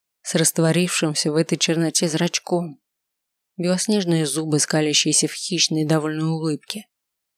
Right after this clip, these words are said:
Он замер, пережидая мой экстаз, и, кажется, сам наслаждаясь им. «Смотри на меня», потребовал хрипло и начал двигаться. Резко, глубоко, на всю длину. Рыча от удовольствия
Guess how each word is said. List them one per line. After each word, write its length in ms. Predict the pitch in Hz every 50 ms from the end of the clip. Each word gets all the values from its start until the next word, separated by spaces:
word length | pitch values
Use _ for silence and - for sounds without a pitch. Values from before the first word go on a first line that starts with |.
| _ _ _ -
Он 240 | 180 160 160 156 151
замер, 560 | 143 139 156 180 175 165 151 143 - - _ _ _ _ -
пережидая 600 | - 180 156 170 165 170 170 160 165 165 156 147
мой 220 | 151 151 156 156
экстаз, 520 | 147 - - - 170 151 139 139 - - - _ _ _ _ _ _ _ _ _ -
и, 120 | 208 180
кажется, 480 | - - - 180 175 160 151 - - 170
сам 300 | - - 196 180 165 160
наслаждаясь 800 | 151 - - 160 160 151 143 143 160 147 143 139 131 - - -
им. 200 | 143 135 127 - _ _ _ _ _ _ _ _ _ _ _ _ _ _ _ _ _ _ _ _ -
«Смотри 640 | - - - - _ - - - - 165 156 151 151
на 80 | 147
меня», 380 | 143 143 143 139 139 139 131 - _ _ _ _ _ _ _ _ _ _ - -
потребовал 520 | 220 - 208 185 170 151 156 151 151 147
хрипло 480 | - - - 175 156 147 - - 151 147
и 40 | 156
начал 360 | 156 160 160 151 - 160 156
двигаться. 640 | 143 156 151 160 156 - 175 151 - - 175 170 - _ _ _ _ _ _ _ _ _ _ -
Резко, 520 | 170 160 160 156 151 143 - - - 151
глубоко, 680 | 147 156 165 165 165 156 160 165 160 - - 170 160
на 160 | 156 156 156
всю 240 | 160 - - - 190
длину. 640 | 180 170 175 170 175 175 180 175 156 143 135 - _ _ _ _ _ _ _ _ _ _ _ _
Рыча 480 | - 165 170 180 180 - - - 196 185
от 140 | 165 - 180
удовольствия 840 | 160 156 170 165 160 180 185 160 - - - 147 143 135 123 143